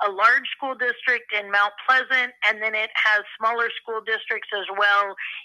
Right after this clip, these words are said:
in New London, Waco, and, um, Winfield, Mount Union. So if people, uh, like a, a public school system that's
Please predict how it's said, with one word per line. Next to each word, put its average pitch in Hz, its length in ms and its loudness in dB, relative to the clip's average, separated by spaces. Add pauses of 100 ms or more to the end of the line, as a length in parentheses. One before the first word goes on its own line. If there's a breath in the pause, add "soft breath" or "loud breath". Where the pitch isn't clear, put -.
in 202 460 -4
New 202 200 -6
London, 214 520 2 (140)
Waco, 196 680 0 (180)
and, 190 600 0 (180)
um, 185 260 0
Winfield, 190 440 -4
Mount 175 260 0
Union. 185 380 -8 (240)
So 226 160 0 (460 loud breath)
if 277 220 -4 (140)
people, 247 800 -4
uh, 185 280 4 (140)
like 214 280 2
a, - 80 -6 (260)
a 196 240 -2
public 240 220 0 (100)
school 233 200 -6 (120)
system 220 400 -4
that's 196 160 -2